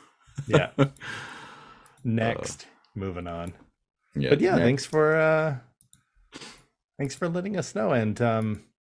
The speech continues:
Speaker 1: yeah, that s-, that Maximal symbol is, m-, I wonder if it was, like, an earlier model, or, like, he was
Speaker 2: Eh.
Speaker 1: trying to re-, be reprogrammed, or it was, like, a model that was only used for, like, a couple scenes or something.
Speaker 2: I think it was probably just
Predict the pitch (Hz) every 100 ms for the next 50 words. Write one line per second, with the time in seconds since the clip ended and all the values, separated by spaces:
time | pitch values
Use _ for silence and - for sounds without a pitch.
0 | _ _ _ _ _ _ _ 117 143 117
1 | 104 120 - - _ _ _ - - 170
2 | 123 113 107 110 127 147 110 82 98 85
3 | 80 82 85 - - _ _ - - 135
4 | - 139 123 151 196 208 202 190 170 165
5 | 123 120 123 110 - 139 120 123 120 117
6 | 98 90 92 107 147 135 _ _ _ _
7 | _ 143 127 120 113 110 - _ _ _
8 | _ _ - 139 120 - 117 120 123 117
9 | 120 117 107 107 104 - 101 104 123 127
10 | 139 135 135 151 143 127 117 123 127 120
11 | 117 120 120 107 107 117 - 139 110 101
12 | - 101 101 - 95 - 95 113 127 135
13 | 127 147 151 - 185 - - 117 120 143
14 | 120 113 - 85 69 78 - -